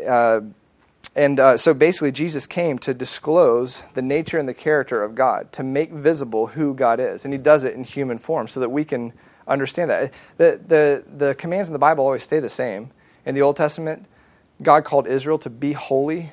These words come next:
just as I am holy, just like he does in First or Second Peter. I can't remember which one it was. Uh, we see this, this, uh, admonition always throughout Scripture to, to imitate his character, to be like God.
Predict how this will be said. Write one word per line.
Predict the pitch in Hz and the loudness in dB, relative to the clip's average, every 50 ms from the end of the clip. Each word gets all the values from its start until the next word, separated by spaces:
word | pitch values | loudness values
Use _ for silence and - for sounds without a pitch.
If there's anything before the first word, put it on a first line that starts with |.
| _ _ | _ _
just | 131 120 143 143 - - | -6 -4 -4 -2 -2 -4
as | 151 139 139 | -4 -2 0
I | 135 135 | 0 0
am | 135 127 | 0 -2
holy, | 120 139 123 131 147 151 156 151 143 | -2 -4 -2 -2 -4 -6 -8 -12 -12
just | 131 127 - | -12 -8 -6
like | - 135 131 | -4 -4 -4
he | - 131 | -4 0
does | 123 123 127 131 123 123 | 2 4 4 4 0 -4
in | 120 113 107 104 - - - | -8 -8 -10 -12 -14 -18 -20
First | - - 135 139 131 117 | -10 -6 -6 -6 -6 -8
or | 110 | -10
Second | - 127 135 - 104 117 | -10 -10 -10 -10 -12 -12
Peter. | - 131 131 135 127 | -12 -10 -6 -4 -4
I | 117 | -6
can't | 113 - 127 123 | -6 -8 -8 -6
remember | 127 123 117 | -6 -4 -4
which | 120 117 - | -6 -6 -8
one | - 123 | -8 -8
it | 120 110 | -6 -4
was. | 113 120 123 127 131 - - _ - - - - - - - | -2 0 0 0 -2 -6 -12 _ -20 -20 -20 -20 -20 -4 -2
Uh, | - | 0
we | 139 143 | 0 0
see | 135 - 165 165 | 0 0 0 0
this, | 151 147 139 - | 0 0 -2 -2
this, | - 135 131 - - | -2 -4 -4 -2 -2
uh, | 139 127 117 117 110 98 - | 0 2 2 2 2 0 0
admonition | 123 135 147 143 139 135 135 - - 135 123 117 110 | -2 -2 -2 -2 -4 -6 -8 -8 -10 -10 -10 -10 -6
always | - - 139 156 190 185 143 95 85 87 101 - - | 0 4 6 6 6 4 2 -2 -4 -6 -10 -12 -10
throughout | - 139 135 131 127 - | -2 0 2 2 2 0
Scripture | - - 160 160 - - 110 | -2 -4 -4 -4 -2 -4 -6
to, | - - - 120 117 - - - - - _ - | -6 -6 -8 -8 -8 -10 -14 -20 -20 -20 _ -12
to | - - - | -12 -8 -2
imitate | 165 170 175 175 165 - 165 139 120 | 0 0 2 0 0 -2 -4 -4 -4
his | 131 107 - | -6 -8 -4
character, | - 151 131 139 143 - 151 143 | -2 0 0 0 0 -2 -6 -8
to | 139 - 139 | -6 -8 -12
be | 120 123 139 147 151 135 | -8 -4 -2 -2 -2 -2
like | 123 120 127 131 135 - 127 | -2 -2 -2 -2 -2 -2 -4
God. | 123 120 123 127 135 147 139 135 | -4 -2 0 0 -2 -4 -6 -10